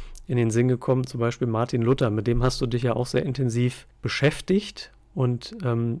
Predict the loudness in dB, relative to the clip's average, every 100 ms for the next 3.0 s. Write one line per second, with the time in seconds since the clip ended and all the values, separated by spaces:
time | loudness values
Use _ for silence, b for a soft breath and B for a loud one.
0 | -8 -6 0 0 0 -4 -14 -2 0 2
1 | 2 4 2 0 -2 0 0 0 0 -2
2 | 0 2 2 0 2 2 0 0 0 -2